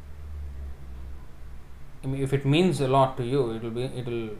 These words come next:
it'll appear like a, like when Prabhu was in the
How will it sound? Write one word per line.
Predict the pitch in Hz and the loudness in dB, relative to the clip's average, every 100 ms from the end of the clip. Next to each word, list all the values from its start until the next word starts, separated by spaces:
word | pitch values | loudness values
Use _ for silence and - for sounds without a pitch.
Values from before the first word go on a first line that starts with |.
| - - - | -10 -12 -8
it'll | 117 | -6
appear | 117 117 123 | -4 -2 0
like | 113 | -2
a, | 107 104 - - - | -4 -8 -10 -10 -6
like | 120 117 - | -6 -6 -4
when | 127 120 | -4 -2
Prabhu | 123 139 | 2 4
was | 135 127 113 | 6 4 2
in | 120 117 | -4 -2
the | 113 110 | -2 -2